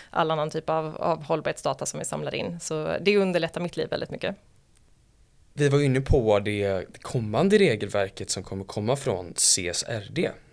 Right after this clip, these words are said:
Speaker 2: Eh, ni som liksom är varma i kläderna med att hållbarhetsrapportera,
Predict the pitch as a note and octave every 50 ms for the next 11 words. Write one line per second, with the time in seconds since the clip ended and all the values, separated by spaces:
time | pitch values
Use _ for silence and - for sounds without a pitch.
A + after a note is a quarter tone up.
0 | - - - - A2 A2 G#2+ G#2 G2+ G2 F#2+ E2 A#1+ - A2+ A#2+ B2+ C3+ C#3+ -
1 | - E3+ D#3 C#3+ C3+ C3 B2+ - A2 G2+ G2 G2 G2+ - G#2 G2 F#2+ F#2+ - -
2 | A2 G2 F#2+ G2+ A2 A2+ G#2+ G#2 B2 C#3+ D3 C3+ C3+ - B2 - - - - -
3 | - - - - - - - D2